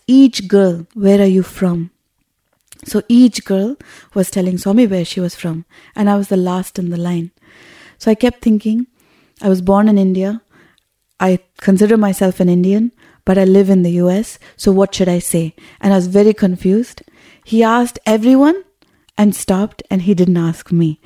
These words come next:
So I was so relieved because of the confusion in my mind. I had no idea what I would have told him. But then, of course, the monkey mind plays up,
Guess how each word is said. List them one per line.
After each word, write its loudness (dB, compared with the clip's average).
So -2
I 2
was -4
so 2
relieved 2
because 2
of 2
the 2
confusion 2
in 0
my 0
mind. 0
I -4
had 2
no 2
idea 2
what 0
I 4
would 2
have -2
told 0
him. 2
But 2
then, 2
of -2
course, 0
the 2
monkey 2
mind 2
plays 2
up, -2